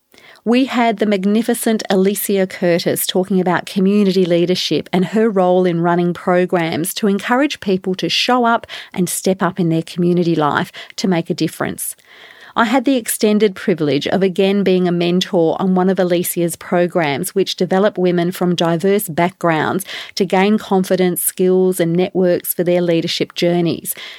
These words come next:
She's a true inspiration, and I know that the ripple effects of the confidence she inspires through her programs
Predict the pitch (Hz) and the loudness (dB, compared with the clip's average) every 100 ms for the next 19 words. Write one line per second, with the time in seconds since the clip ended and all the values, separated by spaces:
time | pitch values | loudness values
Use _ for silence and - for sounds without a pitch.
0 | - - - 208 254 - - 220 196 185 | -20 -6 0 2 2 0 0 2 2 0
1 | - 160 156 165 - 160 156 185 196 202 | 0 2 2 0 -2 -4 -2 0 2 2
2 | 202 190 180 190 - 175 180 220 247 262 | 2 4 4 2 0 -2 0 0 0 -2
3 | 254 - 170 - - 170 180 - 202 196 | -2 0 -2 -2 -6 -4 -4 -4 -4 -2
4 | 196 190 185 - 196 190 190 - 180 180 | 0 -2 -2 -4 0 0 -2 -2 0 2
5 | 180 - 185 185 175 - 208 202 202 156 | 0 -2 -2 0 -4 -2 0 0 0 0
6 | 160 170 | 0 -4